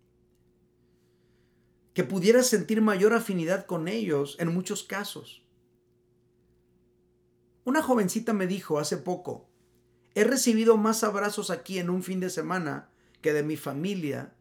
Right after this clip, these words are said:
de sangre en todo el año. No sé si esta frase te parece contundente. A mí sí.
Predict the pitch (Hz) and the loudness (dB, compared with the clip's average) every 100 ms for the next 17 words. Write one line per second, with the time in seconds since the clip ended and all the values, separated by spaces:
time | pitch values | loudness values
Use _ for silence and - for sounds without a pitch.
0 | _ _ _ _ - 127 - 170 180 135 | _ _ _ _ -12 -8 -6 -4 -6 -6
1 | 113 131 _ _ _ _ - 127 117 143 | -8 -10 _ _ _ _ -10 -8 -6 -6
2 | 123 117 107 101 101 - _ _ _ _ | -4 -6 -8 -14 -20 -20 _ _ _ _
3 | _ _ _ _ _ _ _ _ _ _ | _ _ _ _ _ _ _ _ _ _
4 | _ _ _ _ _ _ - 123 165 254 | _ _ _ _ _ _ -10 -6 -2 -2
5 | 254 311 - 254 202 185 175 - 131 123 | -2 -2 -2 -2 -4 -2 -4 -4 -4 -6
6 | 135 131 117 110 101 131 180 - - _ | -6 -10 -10 -10 -10 -8 -10 -12 -20 _
7 | _ _ _ _ _ _ _ _ _ _ | _ _ _ _ _ _ _ _ _ _
8 | _ _ _ _ _ _ _ - 107 175 | _ _ _ _ _ _ _ -18 -6 -4
9 | - 113 - | -4 -6 -12